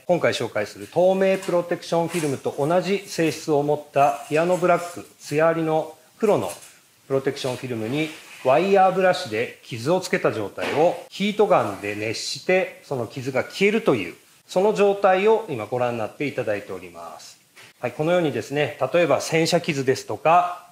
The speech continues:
知らない間についてしまう小さな傷、こういったものが熱によって消えるという特性を持ったフィルムになっております。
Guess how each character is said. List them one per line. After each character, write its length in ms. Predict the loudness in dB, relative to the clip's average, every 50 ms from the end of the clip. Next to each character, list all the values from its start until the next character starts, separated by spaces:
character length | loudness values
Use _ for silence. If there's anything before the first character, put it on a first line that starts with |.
| _ _ _
知 140 | -6 -2 0
ら 100 | 0 2
な 140 | 2 2 2
い 60 | 4
間 200 | 2 2 2 2
に 120 | 0 0
つ 100 | -2 -4
い 60 | -8
て 60 | -8 -8
し 120 | -8 -8
ま 80 | -8 -8
う 80 | -8 -10 -8
小 180 | -4 -2 -2 0
さ 120 | 0 -2
な 100 | -4 -4
傷、 260 | -8 -12 -16 -18 -18 -4 0
こ 60 | 0
う 40 | 0
い 20 |
っ 40 | 2
た 60 | 2
も 100 | 2 2
の 100 | 2 2
が 120 | 2 2 2
熱 300 | 2 0 -2 -2 -2 0
に 80 | 2
よ 100 | 2 2
っ 80 | 0 -2
て 500 | -6 -4 0 0 0 0 0 -4 -12 -20 _ _ _ _ _
消 140 | -2 2 2
え 60 | 2
る 120 | 2 2 0
と 160 | -2 -2 -2
い 260 | -2 0 2 2 2
う 20 | 2 0 -8 -18 -12 -8
特 160 | -8 -6 -4 -2
性 180 | 0 2 2
を 60 | 2
持 100 | 2 0
っ 80 | -2 -4
た 80 | -4 -6
フ 140 | -4 -6
ィ 20 | -6
ル 60 | -6
ム 80 | -6 -6
に 120 | -6 -4
な 120 | -4 -6
っ 80 | -6 -8
て 160 | -10 -8 -8
お 80 | -6 -6
り 80 | -6
ま 200 | -4 -2 -2 -2 -2
す。 200 | -4 -8 -14